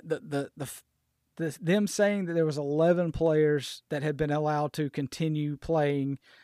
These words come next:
um, and then a quote that essentially there was an interview with one of the two players that the story talked about. Athens Clarke County police officer was doing what I think was, like, a fifty-minute interview,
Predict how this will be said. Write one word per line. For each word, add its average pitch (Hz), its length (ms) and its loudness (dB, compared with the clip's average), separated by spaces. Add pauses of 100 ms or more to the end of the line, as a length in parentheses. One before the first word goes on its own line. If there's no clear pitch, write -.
(180)
um, 139 420 -4 (180)
and 165 180 0
then 170 280 2
a 147 140 -6
quote 190 580 0
that 147 380 -2 (420)
essentially 160 800 0 (200)
there 156 120 2
was 147 120 -2
an 151 100 -8
interview 170 580 -2
with 147 220 0
one 147 280 -2
of 165 140 0
the 147 140 0
two 160 200 -2
players 143 540 -2
that 151 200 -8
the 147 60 -10
story 151 320 -2
talked 180 320 -4
about. 170 380 -2 (540)
Athens 160 300 -2
Clarke 165 240 0
County 156 220 -2
police 160 360 -2
officer 156 480 0
was 143 200 -4
doing 147 380 0
what 147 200 -4
I - 60 -8
think 190 280 0
was, 147 160 -2
like, 147 160 -4
a 123 80 -8
fifty-minute 175 800 0
interview, 151 600 0